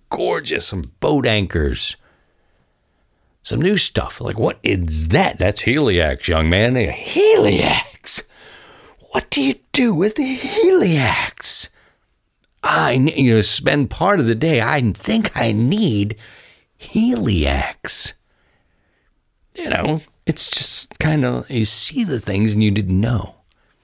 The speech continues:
Flea mac-, uh, flea markets are my favorite. But, it, you know, it'd be muddy. You're prepared for rain. It became something you just would digest. "It's okay. I'm going out there. I'm gonna wear my mud boots. I'm gonna get wet.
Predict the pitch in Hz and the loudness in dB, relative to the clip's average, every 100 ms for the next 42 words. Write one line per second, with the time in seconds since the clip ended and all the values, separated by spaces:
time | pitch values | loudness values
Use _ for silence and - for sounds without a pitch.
0 | _ _ _ _ _ _ _ _ _ - | _ _ _ _ _ _ _ _ _ -20
1 | _ _ - 156 131 107 - 131 110 147 | _ _ 0 4 4 2 0 2 2 2
2 | 131 104 87 - 69 65 - - 120 - | 2 2 -2 -2 -2 0 -4 -4 -8 -10
3 | _ _ _ _ _ _ _ _ _ _ | _ _ _ _ _ _ _ _ _ _
4 | _ _ - 117 127 160 101 123 101 98 | _ _ 0 2 2 2 4 4 2 4
5 | 87 87 92 76 85 73 78 - 92 90 | 4 4 2 2 0 0 -2 0 2 2
6 | - 82 90 95 113 131 135 120 104 131 | 0 0 2 2 2 2 2 0 0 -2
7 | - 170 180 165 - 151 131 127 110 113 | 0 0 2 2 2 0 2 2 4 2
8 | 95 104 98 - _ _ _ - 95 85 | 4 2 2 -6 _ _ _ -2 0 2
9 | 92 87 90 - 67 69 - - - - | 2 2 2 0 -2 -2 -4 -4 -6 2
10 | 135 135 - 95 69 - 82 71 110 123 | 2 2 0 0 0 -2 -2 2 2 2
11 | 123 120 120 120 127 95 92 82 92 107 | 2 2 2 0 2 2 2 2 2 4
12 | 101 87 85 98 113 90 90 113 123 - | 4 4 4 4 4 2 2 2 2 0
13 | - - - - 98 80 - 76 117 180 | -4 -6 -20 -8 -4 -2 -2 -2 0 0
14 | 190 160 147 151 | 0 0 2 0